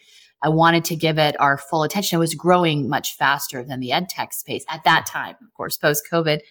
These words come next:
timing is everything. So post-covid, it'll be totally different. And so that's what we're trying to do at Mytonomy, really help, you know, reach people, engage them through their hearts and minds with a, we're the largest producer now of clinical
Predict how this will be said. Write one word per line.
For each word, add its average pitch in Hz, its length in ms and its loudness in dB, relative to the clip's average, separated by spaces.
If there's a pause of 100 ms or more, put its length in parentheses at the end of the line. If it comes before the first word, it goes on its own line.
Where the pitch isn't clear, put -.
(140)
timing 220 360 4
is 208 100 2
everything. 190 540 2
So 147 240 -6
post-covid, 170 540 0
it'll 147 120 -2
be 160 140 -8
totally 165 240 -6
different. 165 340 -6 (580)
And 190 420 4 (100)
so - 180 -4
that's 285 320 4
what 269 80 6
we're 381 80 4
trying 277 200 4
to 240 80 2
do 202 160 4
at 185 120 4
Mytonomy, 156 580 -2
really 180 280 2
help, 226 360 2 (560)
you 196 140 2
know, 165 120 -2
reach 214 420 2
people, 185 800 2
engage 180 720 4
them 180 360 2
through 170 220 -4
their 160 140 2
hearts 175 280 0
and 175 100 0
minds 165 360 4
with 160 180 -4
a, 143 160 0 (460)
we're 185 120 2
the 170 120 2
largest 190 460 4
producer 180 460 0
now 160 360 2
of - 180 -4
clinical 180 800 0